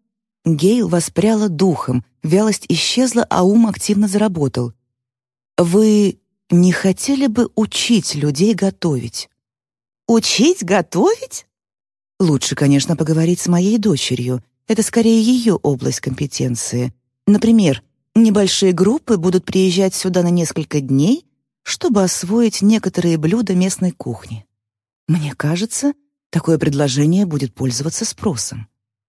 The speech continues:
Кулинарная неделя, да? Возможно, неделя. Или выходные. Например,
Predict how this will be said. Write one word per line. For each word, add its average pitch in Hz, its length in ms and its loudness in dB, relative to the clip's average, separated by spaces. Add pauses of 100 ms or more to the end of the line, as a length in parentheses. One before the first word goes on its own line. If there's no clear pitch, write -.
(340)
Кулинарная 233 680 4
неделя, 233 580 2
да? 170 240 0 (840)
Возможно, 139 600 0
неделя. 139 640 0 (500)
Или 175 500 2
выходные. 131 960 0 (600)
Например, 175 580 2